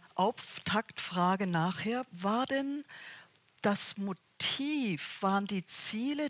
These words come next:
derjenigen, die diese Bewegung getragen haben, und das waren ja Menschen, äh, nicht irgendwelche anonymen Kräfte, revolutionär? Und wenn, in welcher Hinsicht? Die Fragen werden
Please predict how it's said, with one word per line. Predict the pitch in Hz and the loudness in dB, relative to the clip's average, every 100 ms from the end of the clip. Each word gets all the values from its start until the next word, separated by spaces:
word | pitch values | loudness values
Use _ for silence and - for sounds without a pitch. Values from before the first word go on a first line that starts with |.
| - | 0
derjenigen, | 220 233 262 262 202 220 247 240 220 208 196 | 2 2 2 0 0 2 2 2 -2 -2 -2
die | 208 | -2
diese | 202 196 185 | 0 0 0
Bewegung | 175 170 165 151 | 0 2 0 0
getragen | 147 151 139 135 190 | -4 -2 -2 -2 -4
haben, | 196 247 | -4 -4
und | 233 | -4
das | 175 214 | -4 -2
waren | 220 | -2
ja | 254 | 0
Menschen, | 247 240 180 - - - _ - - - - - - | 0 2 0 -2 -6 -16 _ -20 -16 -12 -12 -14 -4
äh, | 180 | -2
nicht | 180 190 - | 0 0 0
irgendwelche | 185 180 165 - | 0 0 0 0
anonymen | 175 170 160 151 | 0 -2 -4 -6
Kräfte, | - 170 - - 294 330 - - - | -4 -4 -4 -6 -8 -8 -12 -10 -2
revolutionär? | 165 208 208 190 - 190 165 135 156 - _ _ - | 2 2 0 0 0 0 0 0 -4 -10 _ _ -8
Und | 180 165 | -4 0
wenn, | 180 190 | 2 2
in | - 165 | 0 -2
welcher | 160 151 147 | -2 -2 -2
Hinsicht? | 143 139 139 139 - - - - - - - - _ - | -2 -4 -6 -10 -14 -18 -18 -16 -12 -12 -14 -20 _ -4
Die | 220 | -2
Fragen | - 208 226 247 | 2 2 2 2
werden | 214 202 196 185 | 0 2 0 -4